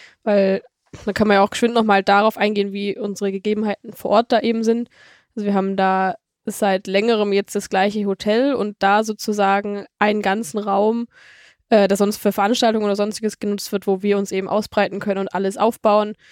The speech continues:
Sieht dann quasi aus wie in einem kleinen Flohmarkt dann der Raum oder, <laughs> oder wie in einer, in einer Kleiderkammer und da hat jeder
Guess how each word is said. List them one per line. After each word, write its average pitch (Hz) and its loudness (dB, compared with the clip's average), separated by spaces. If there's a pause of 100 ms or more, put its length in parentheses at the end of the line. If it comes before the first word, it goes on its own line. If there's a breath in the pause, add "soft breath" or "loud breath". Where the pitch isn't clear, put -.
(420 soft breath)
Sieht 220 0
dann 214 4
quasi 214 2
aus 214 2
wie 214 4
in 208 2
einem 208 0
kleinen 196 2
Flohmarkt 233 0
dann 226 0
der 214 0
Raum 220 2
oder, 214 4
<laughs> 254 4
oder 220 0
wie 214 0
in 208 -2
einer, 208 0
in 240 -4
einer 208 -2
Kleiderkammer 220 0
und 196 -2
da 196 2
hat 196 -2
jeder 202 0